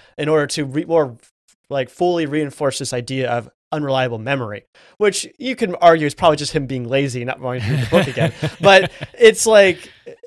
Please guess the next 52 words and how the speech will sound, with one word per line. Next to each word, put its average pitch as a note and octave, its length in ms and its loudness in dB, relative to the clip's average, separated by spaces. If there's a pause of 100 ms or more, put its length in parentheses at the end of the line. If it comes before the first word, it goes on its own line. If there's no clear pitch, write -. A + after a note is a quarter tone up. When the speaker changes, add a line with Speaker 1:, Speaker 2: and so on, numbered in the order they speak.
(240)
Speaker 1:
yeah, D3+ 300 4
I F#3 80 4
don't F#3 160 4
know. D#3 160 2
This D3+ 140 -6
criticism F3 400 -2
doesn't C#3 160 -6
really C3+ 100 -4
hold C3 160 -6
water D3 240 6
because C3+ 300 -4
he's D#3 300 -10
only E3+ 280 -2
doing D3+ 380 0
it C3+ 180 -6 (160)
off D3 220 -2
of B2 100 -16
the C3 160 -6
memory E3 640 0
of F#3+ 220 6
a D3+ 100 4
book D3 280 -2
that C#3+ 160 -4
he C#3+ 120 -12
had C3 240 -10
read C3 340 0 (280)
previously, A#2+ 760 -4 (100)
which F3+ 180 -4
I, G3+ 240 -2
I E3+ 80 -6
guess F#3+ 180 -4
it E3+ 60 -10
came D3 220 -6
out C3+ 100 0
only B2+ 140 -2
a - 20 -12
couple A#2+ 200 -12
of A#2 60 -8
years A#2 180 -10
beforehand, A2 560 -8
so - 60 -14
it's A#2 100 -12
possible D3+ 360 -4
that A#2 100 -10
it B2 60 -16
was A#2 100 -14
still B2+ 140 -12
pretty A2+ 240 -14
fresh - 400 -8
in A#2+ 40 -14
his A2 140 -16
mind. A#2+ 300 -12